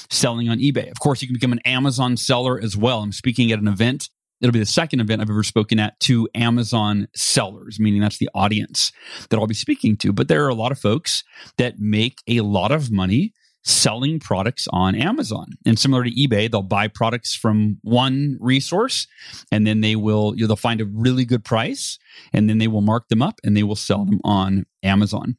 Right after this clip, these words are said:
You can also rent out your car. So another idea of just adding an extra income stream. If you have a vehicle that just sits in your garage for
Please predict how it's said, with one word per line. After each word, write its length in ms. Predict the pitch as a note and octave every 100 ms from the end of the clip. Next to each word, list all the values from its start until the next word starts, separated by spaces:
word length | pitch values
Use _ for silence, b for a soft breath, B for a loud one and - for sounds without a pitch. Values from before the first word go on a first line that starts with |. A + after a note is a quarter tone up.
| _ -
You 80 | C3+
can 80 | A3
also 240 | B3+ G#3
rent 260 | C3+ E3 D#3+
out 180 | D#3
your 160 | B2 A#2+
car. 460 | - A2+ G2+ - -
So 240 | B2+ A#2
another 380 | C3+ F#3 C#3+ C3
idea 300 | A#2+ A#2+ B2
of 160 | A2 G#2
just 220 | B2 - B2
adding 400 | B2 C3 C3 A#2+
an 80 |
extra 320 | A#2 A#2+ - A2
income 320 | C3 C3+ A#2
stream. 340 | - G#2 G2
If 80 | A2+
you 60 | D#3+
have 120 | B2+
a 60 |
vehicle 420 | G#2 C3 C#3+ A#2+ A2
that 100 | A2+
just 200 | A2+ -
sits 220 | D3+ -
in 60 | C3+
your 100 | A#2
garage 560 | A2+ G#2+ B2 B2+ B2+
for 300 | - A2+ G#2+